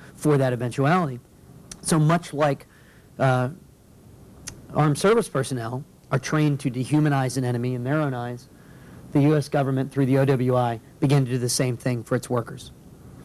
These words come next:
And how do they do it here? Well, they show the arm of the American worker in the hand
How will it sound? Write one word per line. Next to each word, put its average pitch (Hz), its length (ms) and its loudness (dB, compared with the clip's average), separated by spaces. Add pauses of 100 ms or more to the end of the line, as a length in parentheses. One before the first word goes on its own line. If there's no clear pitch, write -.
(960)
And 147 100 4
how 170 140 6
do 190 60 4
they 190 120 4
do 175 140 6
it 143 60 2
here? 123 180 -8 (1000)
Well, 165 100 2
they 175 100 4
show 208 260 4
the 185 120 0
arm 185 240 0
of 180 60 2
the 180 60 2
American 170 360 0
worker 156 220 0
in 151 60 0
the 139 60 -2
hand 151 400 -2